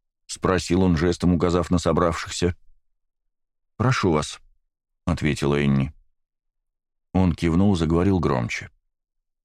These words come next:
"Добро пожаловать вам всем", — сказал он, и гул голосов стих.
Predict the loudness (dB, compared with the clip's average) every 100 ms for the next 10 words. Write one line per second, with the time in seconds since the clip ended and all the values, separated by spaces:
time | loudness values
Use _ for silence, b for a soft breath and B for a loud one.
0 | _ _ _ _ _ _ _ -6 -2 2
1 | 4 4 4 4 4 4 6 4 4 2
2 | 0 2 2 2 0 2 2 0 -6 -12
3 | _ _ _ _ _ _ -14 -4 -2 2
4 | 2 4 4 4 4 2 4 2 0 -2
5 | -2 -6 -6 -6 -14